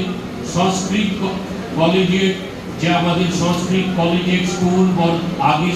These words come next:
সংস্কৃত কলেজ, তার প্রতিষ্ঠা হয়েছে আঠারোশো সাতান্ন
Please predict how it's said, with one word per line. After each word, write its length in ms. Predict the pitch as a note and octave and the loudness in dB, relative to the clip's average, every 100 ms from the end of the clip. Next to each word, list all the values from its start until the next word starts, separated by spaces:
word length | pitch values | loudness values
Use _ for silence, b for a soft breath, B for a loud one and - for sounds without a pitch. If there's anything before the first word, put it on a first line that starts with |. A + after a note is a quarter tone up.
| E3 | 0
সংস্কৃত 640 | - - E3 F#3 F3 D#3+ | 0 0 0 0 0 2
কলেজ, 440 | E3 F3+ G3 G3 - - - - - - | 2 4 2 2 -2 -4 -6 -6 -4 2
তার 220 | E3 F3+ F3 | 2 2 2
প্রতিষ্ঠা 500 | F3 G3+ G3+ G3 G3 | 0 0 -2 -2 0
হয়েছে 600 | F#3 F3+ F#3+ F#3+ F3+ F#3+ F#3+ - - - - - - | 2 2 2 2 0 0 -2 -4 -8 -8 -8 -10 -4
আঠারোশো 640 | D#3+ F3 F#3+ G3 G3+ G3+ F#3+ | 0 2 2 0 0 0 0
সাতান্ন 520 | E3+ F3 F3+ F#3 F#3+ | 0 0 0 2 0